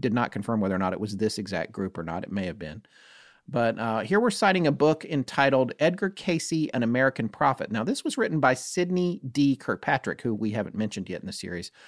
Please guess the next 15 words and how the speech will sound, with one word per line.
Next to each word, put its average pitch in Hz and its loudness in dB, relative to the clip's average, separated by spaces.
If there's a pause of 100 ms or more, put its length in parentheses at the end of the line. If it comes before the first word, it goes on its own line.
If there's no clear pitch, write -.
(320)
It's - -4
a - -2
critically 269 2
acclaimed 190 2
account 185 2
of 120 -4
Casey 147 0
from 131 0
a 127 4
more 143 6
modern 139 4
and 123 -2
thoroughly 147 2
researched 117 -2
angle. 95 -4